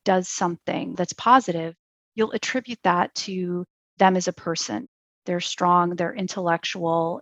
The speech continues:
If someone from the out-group does something positive, you may say, "Well, that, they were just lucky." And you do the same if there is a negative result. And so in addition to that, you have set up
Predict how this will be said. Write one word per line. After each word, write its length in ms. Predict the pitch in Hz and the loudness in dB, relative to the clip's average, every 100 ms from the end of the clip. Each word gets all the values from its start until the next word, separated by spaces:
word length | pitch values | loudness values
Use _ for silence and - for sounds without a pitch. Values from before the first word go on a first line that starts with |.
| _ | _
If 140 | 208 | -2
someone 720 | - - 226 226 220 208 196 196 _ _ | -2 2 2 2 0 2 0 -6 _ _
from 180 | 208 185 | -4 -2
the 180 | 185 | -4
out-group 600 | - 214 285 - 180 165 - | 0 0 0 -4 -8 -8 -4
does 180 | 180 165 | -4 -2
something 400 | - 175 180 165 | -4 -6 -6 -6
positive, 560 | - 165 165 170 170 - | -4 -4 -2 -4 -6 -6
you 100 | 180 | -6
may 200 | 180 180 | -4 -4
say, 280 | 175 - 170 | -4 -2 -2
"Well, 360 | 170 196 185 185 | 6 8 8 6
that, 300 | 185 320 214 | 2 0 -4
they 140 | 185 | -4
were 140 | 180 | -2
just 380 | 175 180 170 - | -4 -4 -6 -10
lucky." 600 | 175 180 - 190 175 175 _ _ - | -4 -2 -2 -6 -10 -10 _ _ -4
And 180 | 202 | -2
you 120 | 202 196 | -2 -4
do 160 | 226 | -6
the 140 | 220 202 | -6 -6
same 380 | - 196 202 | -4 -2 -2
if 140 | 180 - | -4 -4
there 240 | 180 170 | -4 -4
is 140 | 165 175 | -4 -4
a 80 | |
negative 500 | 160 160 - - - | -4 -4 -6 -10 -10
result. 560 | 175 170 - - - - - _ _ | -12 -10 -8 -8 -10 -14 -16 _ _
And 240 | 240 190 190 | -4 -4 -2
so 300 | - 202 196 _ _ _ | -2 -2 -4 _ _ _
in 100 | 254 | 0
addition 460 | 254 262 285 - 285 | 0 0 0 4 4
to 140 | - | 2
that, 320 | 175 165 170 - | 2 4 4 0
you 140 | 196 | -6
have 360 | 175 - 208 202 | -4 0 0 0
set 340 | - 196 180 | -4 0 4
up 300 | 170 175 - | 4 2 -2